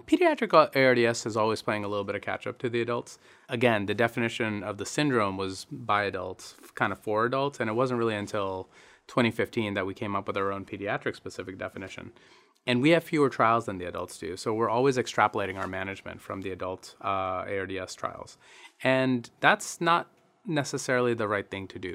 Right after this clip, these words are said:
A, pediatric A R D S has a distinct epidemiology, not necessarily a distinct pathophysiology, although we don't really know that because nobody's really looked. But we have,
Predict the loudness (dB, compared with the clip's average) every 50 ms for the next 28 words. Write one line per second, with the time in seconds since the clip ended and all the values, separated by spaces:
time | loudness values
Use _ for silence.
0 | -6 0 0 0 0 0 0 0 2 2 2 0 0 -2 -2 0 0 0 -2 -4
1 | -4 -6 -8 -8 -8 -10 -10 -12 -10 -8 -8 -8 -4 -6 -6 -6 -6 -8 -8 -8
2 | -8 -8 -8 -6 -8 -6 -4 -6 -6 -6 _ _ -20 -20 -20 -20 -20 -20 -20 -20
3 | _ 0 2 2 2 4 2 0 2 2 4 4 4 4 2 0 -4 -4 -4 -2
4 | -2 -2 -2 -2 0 0 0 0 -2 -4 -4 -4 -4 -4 -4 -4 -4 -4 -6 -6
5 | -4 -4 -4 -4 -2 -4 -4 -4 -4 -6 -6 -6 -6 -4 -4 -4 -4 -4 -6 -6
6 | -8 -8 -8 -10 -6 -6 -6 -6 -6 -8 -8 -8 -10 -10 -8 -8 -8 -8 -6 -4
7 | -4 -4 -4 -6 _ -20 -20 -20 -20 -20 -10 2 2 4 6 6 6 8 8 6
8 | 6 4